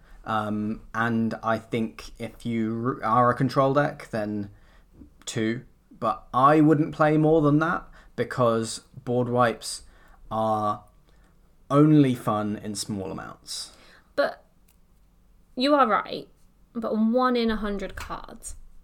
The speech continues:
Speaker 2: how often are you gonna draw that? Because I kind of feel like with these, if you had four board wipes,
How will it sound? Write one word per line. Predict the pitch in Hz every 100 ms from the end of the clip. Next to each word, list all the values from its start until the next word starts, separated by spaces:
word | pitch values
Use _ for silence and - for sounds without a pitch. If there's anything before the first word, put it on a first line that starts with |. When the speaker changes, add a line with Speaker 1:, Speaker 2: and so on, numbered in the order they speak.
| - -
Speaker 2:
how | - - 214 196
often | 196 -
are | 180
you | 170 170
gonna | 175 -
draw | - -
that? | - -
Because | 233 247 247
I | -
kind | 285 427 359
of |
feel | - 233 214
like | 196 185 - - _ - _ _ _ _ _ _ -
with | 220 226 233 202 196
these, | 190 - - - - - - _ -
if | 247
you | 269
had | 254 233
four | 214 185
board | 175 170 -
wipes, | - -